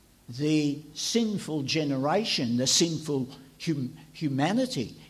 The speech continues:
in which we share. Well,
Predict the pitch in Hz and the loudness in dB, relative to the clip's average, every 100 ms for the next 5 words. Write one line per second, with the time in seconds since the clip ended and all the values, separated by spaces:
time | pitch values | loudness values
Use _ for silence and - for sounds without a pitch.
0 | - 131 135 135 - 131 120 - - - | 0 2 2 -2 -2 -2 -2 -4 -12 -10
1 | - 160 170 110 - - - - - - | -6 -4 -4 -6 -12 -18 -20 -20 -20 -20
2 | - - - - - - - - 185 160 | -20 -20 -20 -20 -20 -16 -8 4 8 8
3 | - | 4